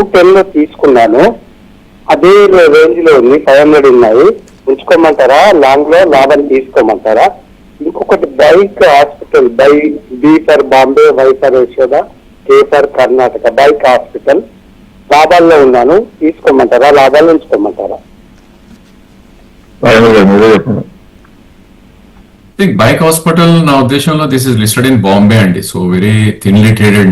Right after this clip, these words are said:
Speaker 3: name. So ఎన్ఎస్సీలో అయితే రావట్లేదు డేటా. But I think, uh, uh, stock is okay as of now. ఎందుకంటే technically మనం చూసినా కూడా, uh, probably వీక్లీ చార్ట్స్ లోకి వెళ్ళి చూస్తే కనుక ఒక న్యూ హై, ప్రీవియస్, uh, uh, స్వింగ్ హై ఏదైతే ఉందో అది అచీవ్ అయ్యే ప్రయత్నం చేస్తుంది, which is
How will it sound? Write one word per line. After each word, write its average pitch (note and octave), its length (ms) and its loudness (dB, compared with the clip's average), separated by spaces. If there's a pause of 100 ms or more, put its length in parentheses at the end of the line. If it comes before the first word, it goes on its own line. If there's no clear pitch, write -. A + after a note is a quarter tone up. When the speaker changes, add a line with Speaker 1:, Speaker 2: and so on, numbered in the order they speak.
Speaker 3:
name. F#2+ 180 -2 (140)
So F2+ 100 -12 (320)
ఎన్ఎస్సీలో F#2+ 440 -2
అయితే - 220 -4
రావట్లేదు F3+ 400 -2
డేటా. F3 300 -4
But D#3 180 -2
I - 120 -6
think, D#3+ 340 -6
uh, D#3 100 0 (720)
uh, A#2 160 2 (120)
stock C3 380 -2
is D#3 80 0 (100)
okay D3+ 260 -2 (160)
as A2 180 -2
of G#2+ 80 -2 (140)
now. G#2+ 180 0
ఎందుకంటే A2 320 -4 (100)
technically A2 500 0
మనం A#2 220 2
చూసినా G#2+ 360 -4
కూడా, A2+ 180 0 (600)
uh, G2+ 100 -2 (120)
probably G#2+ 300 0 (100)
వీక్లీ G#2 320 -2
చార్ట్స్ A2 280 -2
లోకి G#2+ 160 -4
వెళ్ళి G#2 200 -2
చూస్తే G#2 280 -4
కనుక G2+ 200 -4 (160)
ఒక A#2+ 100 -4 (240)
న్యూ C3+ 160 2 (140)
హై, A#2+ 120 2 (140)
ప్రీవియస్, A#2+ 420 -2 (180)
uh, A2+ 120 0 (580)
uh, G#2 120 -4 (100)
స్వింగ్ A#2+ 340 -2
హై A#2 120 2
ఏదైతే A2 280 0
ఉందో A2+ 200 0
అది A2 160 -2
అచీవ్ A#2 240 -2
అయ్యే A2 200 0
ప్రయత్నం G2 360 -4
చేస్తుంది, G#2+ 460 -4
which A#2+ 220 -6
is A2+ 40 0